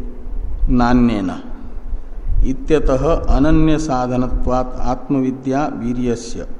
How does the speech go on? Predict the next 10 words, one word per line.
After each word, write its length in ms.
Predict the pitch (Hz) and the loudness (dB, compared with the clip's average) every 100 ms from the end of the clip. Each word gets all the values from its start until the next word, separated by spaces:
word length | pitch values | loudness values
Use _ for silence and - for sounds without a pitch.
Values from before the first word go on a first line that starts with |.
| - - - - - - | -10 -14 -16 -20 -18 -2
तदेव 400 | 135 147 170 165 | 0 2 2 2
वीर्यम 640 | - 120 127 135 120 101 131 147 117 117 | 0 0 2 2 2 2 2 4 2 2
मृत्युम 520 | 131 131 - 156 175 | 0 -2 -2 0 0
शक्नोति 720 | 165 127 - 135 127 120 156 180 - | 0 -2 2 4 4 4 2 0 -2
अभिभवितुम। 760 | 117 113 95 101 101 123 90 - - - - - - - - - - - - - - - - - - - | -2 -2 0 -2 0 2 2 0 -2 -4 -8 -12 -14 -10 -10 -10 -12 -12 -12 -14 -16 -16 -20 -20 -16 -10
तो 80 | |
कहते 300 | 139 151 - | -4 -4 0
हैं 120 | 170 165 131 | 0 0 0
आत्मविद्या 840 | 180 - 170 151 147 147 151 151 | 0 0 0 0 0 0 2 2
से 220 | 143 151 | 0 0